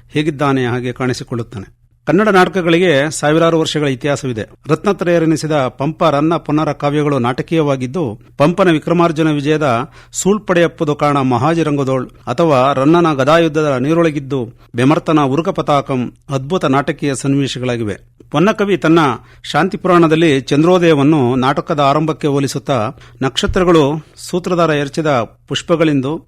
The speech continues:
ಸರಿದು ಹೋಗುತ್ತಿರುವ ಕತ್ತಲೆಯು ಮೇಲೇರುತ್ತಿರುವ ತೆರೆಯೆಂದು, ರಾತ್ರಿಯ ನಾಲ್ಕು ಪ್ರಹರಗಳು ನಾಟಕದ ನಾಲ್ಕು ಅಂಕಗಳು ಎಂದು ವರ್ಣಿಸಿದ್ದಾನೆ. ನಾಟಕವೆಂಬ ಹೆಸರಿನ ಮನೋರಂಜನೆಯು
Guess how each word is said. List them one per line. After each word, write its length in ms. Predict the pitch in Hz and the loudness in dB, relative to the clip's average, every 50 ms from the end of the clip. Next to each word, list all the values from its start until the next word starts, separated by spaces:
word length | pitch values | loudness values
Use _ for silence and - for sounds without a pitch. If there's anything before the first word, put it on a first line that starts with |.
| - - | -20 -16
ಸರಿದು 340 | - - - 156 185 196 214 | -8 0 2 4 4 4 4
ಹೋಗುತ್ತಿರುವ 520 | 175 180 170 175 175 - 165 165 156 147 | 2 2 2 0 -2 0 0 2 2 0
ಕತ್ತಲೆಯು 580 | - - 147 - - - 185 170 165 151 135 120 | 0 -2 -6 -6 -2 -2 0 2 2 2 0 0
ಮೇಲೇರುತ್ತಿರುವ 680 | 117 120 139 160 175 175 170 170 - - 156 147 139 120 | 0 2 2 2 2 2 0 0 -2 -2 -2 -2 -2 -2
ತೆರೆಯೆಂದು, 720 | - 139 131 147 156 151 147 135 120 120 131 151 - _ - _ _ - | -2 -2 -2 0 0 0 0 0 -2 -4 -6 -6 -10 _ -20 _ _ 0
ರಾತ್ರಿಯ 380 | 120 139 - - 185 185 165 | 0 0 0 0 0 0 2
ನಾಲ್ಕು 380 | 147 143 151 170 165 - - 143 | 2 2 2 0 0 -4 -10 -10
ಪ್ರಹರಗಳು 720 | - - 135 123 151 165 175 156 170 160 143 135 131 139 | -4 -2 -2 0 0 0 0 0 0 0 0 -2 -4 -6
ನಾಟಕದ 460 | 143 139 127 135 147 139 143 - 160 | -8 -4 -2 -2 -2 -2 -2 -2 -2
ನಾಲ್ಕು 420 | 143 127 123 135 139 139 - - 120 | -2 0 0 0 -2 -2 -4 -4 -4
ಅಂಕಗಳು 400 | 117 135 127 170 165 160 156 151 | -4 -2 -2 0 2 2 2 2
ಎಂದು 240 | 143 139 131 131 127 | 2 0 0 -2 -2
ವರ್ಣಿಸಿದ್ದಾನೆ. 720 | 131 127 135 135 - 135 113 123 110 104 92 - _ _ _ | -2 -4 -4 -6 -6 -6 -6 -4 -4 -4 -6 -8 _ _ _
ನಾಟಕವೆಂಬ 640 | 120 123 160 180 196 - 196 180 180 175 175 160 156 | -2 0 0 0 0 -2 0 0 0 0 2 2 0
ಹೆಸರಿನ 400 | 143 143 131 - 180 180 170 165 | 0 0 0 0 0 2 2 2
ಮನೋರಂಜನೆಯು 840 | 147 131 135 143 151 170 175 170 165 160 156 156 151 143 131 117 120 | 0 0 0 2 2 2 2 2 0 0 0 0 0 -2 -4 -6 -8